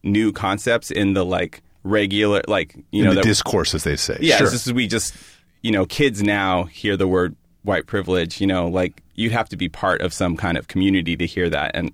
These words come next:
Speaker 2: Mm-hmm.
Speaker 1: you know.
Speaker 2: Mm-hmm.
Speaker 1: Um, and also, like, these are the words of a nineteen-year-old, you know? And they're, and they also,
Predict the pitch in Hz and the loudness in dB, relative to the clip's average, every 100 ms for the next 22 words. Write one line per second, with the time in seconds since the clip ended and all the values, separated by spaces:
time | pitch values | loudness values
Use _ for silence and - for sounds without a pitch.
0 | - 90 82 78 - 90 82 62 - 82 | -4 -4 -2 -6 -6 -4 -2 -4 -6 -4
1 | 95 101 - _ _ - 107 104 98 87 | -4 -6 -16 _ _ -4 0 2 2 0
2 | 82 _ _ _ _ _ _ _ _ - | -4 _ _ _ _ _ _ _ _ -6
3 | 123 120 147 - 127 110 107 110 - 107 | 0 2 2 2 4 4 4 0 -2 0
4 | 104 101 - - _ 110 131 160 147 120 | 0 -2 -10 -20 _ -2 2 2 2 2
5 | 107 98 95 92 87 - 90 85 - - | 2 0 0 0 -2 -2 -2 0 -2 -4
6 | - _ - 98 101 95 95 _ _ _ | -8 _ -4 0 2 0 -4 _ _ _
7 | - 131 135 123 - 120 117 117 113 - | -2 2 4 2 0 0 2 2 0 2
8 | 131 165 - 104 98 101 | 2 2 2 2 2 0